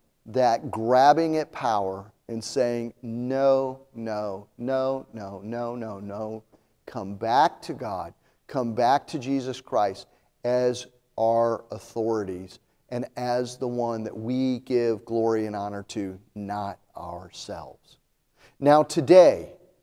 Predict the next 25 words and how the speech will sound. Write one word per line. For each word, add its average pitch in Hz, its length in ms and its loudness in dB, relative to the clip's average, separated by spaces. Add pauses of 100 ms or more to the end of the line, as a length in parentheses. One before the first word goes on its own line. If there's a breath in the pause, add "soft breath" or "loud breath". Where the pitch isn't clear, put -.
(320)
and 107 80 -6
I 113 80 -2
want 117 160 0
to 117 60 0
wrap 120 320 6
up. 113 240 6
I'm 98 100 -6
not, 104 220 -6
like 104 180 -2
I - 40 -18
said, 104 220 -4
I 95 80 0
don't 104 140 -4
want 107 340 -6
this - 220 -4
thing 107 120 -6
to 107 60 -8
go 107 200 0
on 113 160 0
forever 120 420 2
and 127 80 -2
ever, 117 260 0
though 110 140 0
we're 107 140 -2
covering 113 520 0